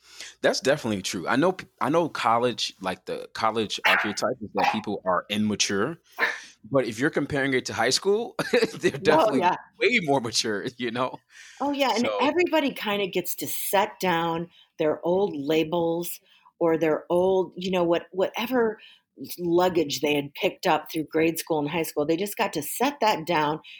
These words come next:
Speaker 2: and show up and be who they really wanted to be. Or at the least the opportunity to do it.
Speaker 1: Exactly.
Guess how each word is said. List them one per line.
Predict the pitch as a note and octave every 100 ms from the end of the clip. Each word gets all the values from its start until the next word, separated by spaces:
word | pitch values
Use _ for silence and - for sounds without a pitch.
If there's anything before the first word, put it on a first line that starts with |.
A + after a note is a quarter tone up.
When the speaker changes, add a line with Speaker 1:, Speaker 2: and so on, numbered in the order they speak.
| - -
Speaker 2:
and | D#3+
show | - - G3+ G3
up | F#3 F3 -
and | E3+ D#3+
be | F3+ E3+ D#3+ D#3+ - _ _ -
who | G3
they | F3 D#3+
really | D#3 D3+ C#3
wanted | C3 B2 A2+ G2+
to | -
be. | C2 A1+ _ _ _ _ _ _ _ _ G3
Or | G3+ G#3
at | G3+
the | G#3+
least | B3+ C4
the | -
opportunity | G3 F#3 E3+ A3+ G#3 D#3+ D3
to | C#3
do | C3 A2+
it. | D#2 _ _ _ _ _ _ _ _ _ _ -
Speaker 1:
Exactly. | G2 G#2+ G#2+ G2+